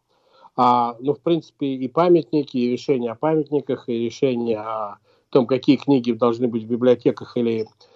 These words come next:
какие, а, учебники должны применять, а, учителя в школе, э, принадлежит сугубо, а, местным властям. И вот это проблема отчасти. Я всегда поддерживал американскую такую диверсификацию. Америка плоская страна, там,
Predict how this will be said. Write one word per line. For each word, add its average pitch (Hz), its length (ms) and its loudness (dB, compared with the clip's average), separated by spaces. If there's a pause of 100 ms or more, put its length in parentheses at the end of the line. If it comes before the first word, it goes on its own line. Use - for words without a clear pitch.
(260)
какие, 139 460 6
а, 120 540 0
учебники 123 560 -2
должны 123 340 -2
применять, 127 600 -2
а, 120 220 -16 (280)
учителя 139 460 0
в - 60 -10
школе, 190 400 4 (320)
э, 131 100 -6
принадлежит 151 580 4
сугубо, 151 640 0
а, 131 60 -6
местным 135 560 -2
властям. 127 520 -4 (640)
И 143 80 2
вот 160 160 4
это 226 140 4
проблема 190 580 0
отчасти. 120 520 -8
Я 143 120 -2
всегда 170 280 0
поддерживал 151 580 2
американскую 139 680 -2
такую 127 360 -4
диверсификацию. 131 1080 -4 (100)
Америка 135 420 -2
плоская - 480 0
страна, 131 460 -4
там, 123 300 -6